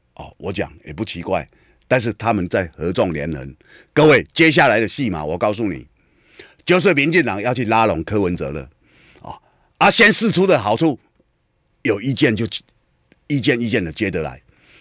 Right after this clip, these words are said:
柯文哲下来要干嘛？要办双城论坛，对不对？双城论坛依照民进党的惯例，只要有大陆官衔的，不管中央或地方，要先见我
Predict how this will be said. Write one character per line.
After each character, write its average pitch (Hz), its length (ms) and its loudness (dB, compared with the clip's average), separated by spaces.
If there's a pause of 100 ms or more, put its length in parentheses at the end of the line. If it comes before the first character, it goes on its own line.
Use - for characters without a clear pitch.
(140)
柯 202 140 4
文 190 120 4
哲 156 100 4
下 165 180 4
来 127 100 6
要 131 60 4
干 135 120 4
嘛？ 95 200 0 (380)
要 135 80 0
办 127 220 2
双 131 220 2
城 104 180 0
论 113 140 2
坛， 82 180 -6
对 92 80 -4
不 92 60 -4
对？ 87 180 -4 (1600)
双 233 240 0
城 202 140 2
论 220 120 2
坛 175 200 4 (160)
依 240 180 4
照 - 180 6
民 175 160 6
进 220 160 4
党 143 140 4
的 139 80 0
惯 185 180 4
例， 175 200 2 (1400)
只 185 220 4
要 262 220 8
有 135 200 2
大 220 300 6
陆 208 120 4
官 202 260 4
衔 151 220 2
的， 156 100 2
不 208 140 -2
管 143 200 2
中 180 180 6
央 170 160 6
或 175 100 6
地 165 160 2
方， 147 220 4 (140)
要 185 180 4
先 175 240 2
见 185 260 4
我 95 260 -4